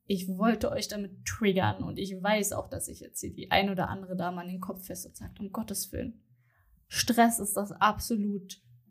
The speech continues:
Schrecklichste, was es gibt. Und ja, dem kann ich definitiv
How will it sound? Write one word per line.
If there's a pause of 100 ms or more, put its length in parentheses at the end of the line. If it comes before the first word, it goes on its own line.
Schrecklichste,
was
es
gibt.
Und
ja,
dem
kann
ich
definitiv